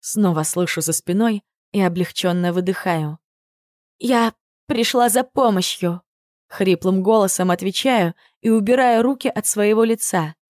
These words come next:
Своего отражения в зеркале я не вижу, потому что его поверхность уже не отражающая, а чёрная, покрытая гладью, словно поверхность воды при лёгком ветерке.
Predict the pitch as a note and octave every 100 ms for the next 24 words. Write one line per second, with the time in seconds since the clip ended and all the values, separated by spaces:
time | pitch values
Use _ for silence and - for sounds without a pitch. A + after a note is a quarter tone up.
0 | _ - - - A#3 B3+ C#4+ - G#3+ A#3
1 | G#3+ B3+ A#3 A3 F#3 C#4 - G3+ G3+ A#3
2 | A#3+ B3+ B3 G#3+ D3+ D3+ D#3 _ _ -
3 | - F3 F3 - F3 E3+ E3 E3+ A3 -
4 | - - - _ _ G#3 F3+ G#3 G3+ G3+
5 | G3+ F#3+ A3 G3+ D#3 - D#3+ D#3 D#3 _
6 | _ D#3+ - - G3 F3+ E3+ D#3 D3+ D3+
7 | - - _ F3 G3+ A3 G3+ F#3 G3 A3+
8 | G#3+ F3 E3 A#3 G#3+ A3 G3+ G#3+ A3+ G#3+
9 | G3+ G3 G3 G3+ B3+ G#3+ A3 G#3+ - A3+
10 | G#3 A#3+ A3 - F3 D3+